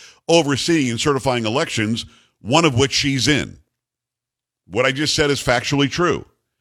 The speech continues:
So the idea that we shouldn't have some outside observer come in and find out what the hell happened in Arizona and do some sort of recount, if it is triggered by law, is an idea that, that would be silly not to do that. You have to bring somebody in who is not connected. She should have resigned. And, and, and again,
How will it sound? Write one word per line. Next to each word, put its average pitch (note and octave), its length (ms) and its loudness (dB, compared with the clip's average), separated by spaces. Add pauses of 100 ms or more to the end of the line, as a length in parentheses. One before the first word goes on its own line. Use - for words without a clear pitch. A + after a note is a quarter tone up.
(340)
So C3+ 520 0
the C3+ 160 0
idea E3+ 460 0
that B2 80 -4
we C3 100 -2
shouldn't D3 220 -4
have C3+ 100 -4
some C3 140 -2
outside C#3+ 320 -2
observer A2+ 400 0
come C#3 240 -2
in A#2+ 60 -2
and G#2+ 120 -2
find B2 260 0
out A#2 100 0
what A2 100 -6
the A2+ 80 -2
hell A2 120 0
happened A2 240 0
in G#2 80 0
Arizona F#2+ 560 2 (300)
and G#2+ 100 -2
do C3+ 100 2
some B2+ 180 -2
sort C3 160 2
of F#2 100 -2
recount, A#2 520 0
if E3 140 0
it B2+ 60 -2
is A2+ 80 -4
triggered A2+ 320 -4
by F#2 120 2
law, F2+ 420 0 (300)
is D3 180 0
an D#3 80 2
idea B2 400 0
that, A2+ 240 0
that A#2+ 100 0
would A#2 100 -2
be A#2 120 -4
silly F#3+ 260 0
not D3+ 240 0
to C#3 80 0
do G2+ 140 0
that. E2+ 140 0
You A2+ 120 2
have D3+ 240 0
to F3 80 -2
bring C#3+ 220 0
somebody B2+ 480 0
in E2 200 -2 (240)
who D3+ 140 4
is C3 120 2
not A#2 200 -2
connected. C#3+ 500 -2 (200)
She C3+ 180 -4
should D3 180 -2
have C3+ 100 -2
resigned. A#2+ 600 0 (480)
And, A#2+ 240 2
and, A#2 320 0
and A#2 280 -4
again, B2 440 2